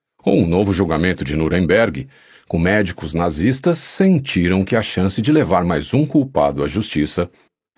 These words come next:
lhes escapara. Uma oportunidade de compreender o crime dos médicos, os médicos facilitadores do assassinato em massa, fora perdida.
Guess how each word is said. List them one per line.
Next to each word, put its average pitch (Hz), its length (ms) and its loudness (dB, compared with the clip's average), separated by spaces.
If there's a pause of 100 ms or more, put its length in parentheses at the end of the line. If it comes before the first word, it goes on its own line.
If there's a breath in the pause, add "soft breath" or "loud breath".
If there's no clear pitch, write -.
lhes 107 240 2
escapara. 69 640 -6 (800)
Uma 92 180 4
oportunidade 80 720 0
de - 100 -12
compreender 82 640 -2
o 76 60 0
crime 85 360 -2
dos 85 200 -4
médicos, 127 580 -2 (400)
os 80 80 -6
médicos 90 560 0
facilitadores 107 1000 0
do 98 80 0
assassinato 82 680 -2
em 117 120 2
massa, 87 480 0 (480 soft breath)
fora - 300 -4
perdida. 85 600 -4